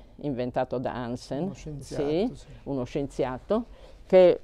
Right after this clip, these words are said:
Speaker 1: è inventato da Hansen, che è uno scienziato svedese. E l'ha trovata in Svezia, non l'ha trovata in Africa, tra l'altro.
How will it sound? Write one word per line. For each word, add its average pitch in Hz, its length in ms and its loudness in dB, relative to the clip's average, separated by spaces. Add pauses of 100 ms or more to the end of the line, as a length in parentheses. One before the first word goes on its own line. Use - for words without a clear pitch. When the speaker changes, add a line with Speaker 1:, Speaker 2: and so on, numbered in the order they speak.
(140)
Speaker 1:
è 151 80 0
inventato 160 520 8
da 160 200 4
Hansen, 180 280 -2
che - 80 2
è 156 40 4
uno 139 100 2
scienziato 143 440 2
svedese. 143 720 2 (260)
E 156 100 0
l'ha 127 120 2
trovata 156 320 2
in 156 80 2
Svezia, 151 400 2
non 139 80 -4
l'ha 143 140 -2
trovata 131 340 -2
in 127 80 -2
Africa, 120 480 -6
tra 127 140 -2
l'altro. 123 400 -4